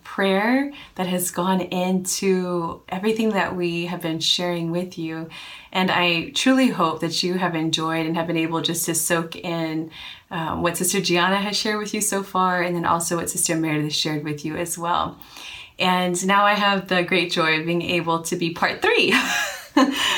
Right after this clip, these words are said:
So, um, you've already taken a journey. You've taken a journey and, um, or at least you've begun your journey this weekend.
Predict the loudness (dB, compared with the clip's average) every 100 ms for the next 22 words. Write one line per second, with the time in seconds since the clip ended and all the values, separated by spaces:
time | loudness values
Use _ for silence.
0 | 0 0 2 4 6 6 6 2 -4 -10
1 | -12 -2 2 4 4 2 2 -2 -8 -12
2 | -8 2 6 8 6 6 6 4 2 4
3 | 6 6 6 4 6 4 2 -2 -4 -4
4 | -2 -2 0 0 2 2 2 2 2 2
5 | 2 0 -2 0 0 0 -2 -4 -8 -4
6 | 0 2 2 2 2 0 0 0 0 2
7 | 2 2 0 -2 -2 -4 -4 -4 -4 -4
8 | -6 -6